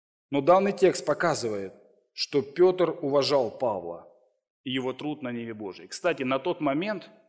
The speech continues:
Павел уже несколько лет пребывал на небесах.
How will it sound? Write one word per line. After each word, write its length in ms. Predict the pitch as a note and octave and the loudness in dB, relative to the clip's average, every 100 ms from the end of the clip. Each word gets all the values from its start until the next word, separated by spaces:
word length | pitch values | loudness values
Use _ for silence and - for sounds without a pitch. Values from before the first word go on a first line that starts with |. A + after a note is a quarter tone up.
| _ _ _ _ _ _ _ | _ _ _ _ _ _ _
Павел 400 | - F3 F3+ E3 C3 | 4 4 6 2 0
уже 640 | D3 C#3 E3+ E3 D3+ B2+ - - - _ _ | -4 0 4 4 4 0 -6 -20 -20 _ _
несколько 640 | D3+ E3 D#3 - C#3+ B2+ C#3 | -4 0 0 0 -4 -2 0
лет 420 | D#3+ F3 - - - - _ _ _ _ _ _ _ | 2 0 -2 -16 -20 -20 _ _ _ _ _ _ _
пребывал 420 | C3+ C3+ C#3 C3 | -6 -2 2 2
на 80 | A#2+ | 0
небесах. 580 | A#2+ A#2 - E2+ D2 | -6 -6 -8 -8 -12